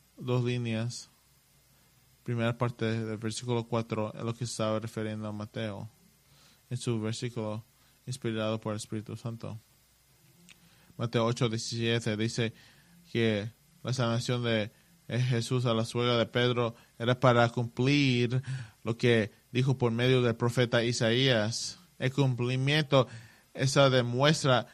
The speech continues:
en su primer ministerio y consumado en su segundo ministerio.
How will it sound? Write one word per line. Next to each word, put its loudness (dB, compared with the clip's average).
en 0
su 2
primer -2
ministerio 0
y -4
consumado 0
en -4
su 0
segundo -4
ministerio. 0